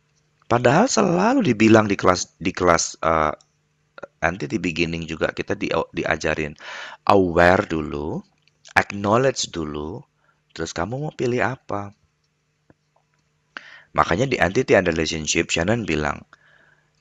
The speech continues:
ketika kamu aware sama demon, acknowledge the demon, and go through.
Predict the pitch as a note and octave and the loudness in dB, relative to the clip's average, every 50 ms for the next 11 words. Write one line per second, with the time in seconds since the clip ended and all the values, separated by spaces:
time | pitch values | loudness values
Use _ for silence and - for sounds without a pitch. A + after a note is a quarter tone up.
0 | _ _ _ _ - - - - A3 - A3+ - - - E3+ F#3 G#3 - - - | _ _ _ _ -4 -2 0 0 0 2 2 2 4 4 4 4 4 2 2 2
1 | G#2 G2+ G2 F#2 E2+ F#2+ F#2+ G2+ G2+ F#2+ - - E2+ F2 E2+ D#2 - D#2+ D#2 D2+ | 2 4 4 4 6 8 8 8 8 6 4 0 -2 -2 -4 -2 -2 -4 -4 -4
2 | D2+ D2 C#2+ D2 - A2 - _ _ _ _ _ _ _ _ _ _ - - - | -6 -8 -10 -12 -16 -18 -20 _ _ _ _ _ _ _ _ _ _ -6 -2 0
3 | F2 - - A#2 A#2+ B2+ E3+ A#3 B3+ - - - G2 F#2 D#2+ - F2 E2 D#2+ D#2 | 0 0 0 0 2 4 4 4 2 0 0 -2 -2 -2 -2 -2 -4 -8 -8 -8
4 | D2+ D2+ D2+ F2+ D3+ - _ _ _ _ _ - _ _ - G2 F#2+ F#2 F#2 G#2 | -10 -10 -12 -14 -18 -20 _ _ _ _ _ -20 _ _ -6 -4 -4 -4 0 2
5 | A2 C3 C#3 B2 - - - D#3 C#3 G2 D#2 C#2+ - | 4 4 4 4 0 -4 -6 -4 -4 -4 -6 -8 -12